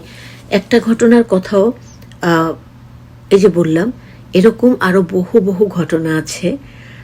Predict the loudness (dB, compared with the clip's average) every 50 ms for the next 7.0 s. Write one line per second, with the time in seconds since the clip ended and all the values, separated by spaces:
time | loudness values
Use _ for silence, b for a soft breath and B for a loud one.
0 | B B -8 -6 -4 -2 0 2 2 4 4 2 2 2 0 0 2 0 0 0
1 | -2 -4 -10 -20 -20 -20 -20 -20 -20 -12 -8 -4 -4 -2 -2 -2 -4 -4 2 4
2 | 4 4 4 4 0 0 2 0 0 2 2 4 4 4 2 2 -2 -4 -4 -6
3 | -4 -2 0 0 0 0 -6 -14 -10 -4 0 2 2 2 4 2 0 2 0 -2
4 | -2 -2 -2 -4 -2 -2 -2 -4 -2 -4 -4 -2 0 0 0 -2 -4 -4 -4 -4
5 | -4 -4 -4 -4 -4 -4 -4 -4 -2 -2 -2 -2 -2 -2 -6 -4 -4 -2 -2 -2
6 | -2 -2 -4 -4 -2 -4 -4 -2 -2 -2 -2 -4 -6 -6 -4 -2 -2 -2 -4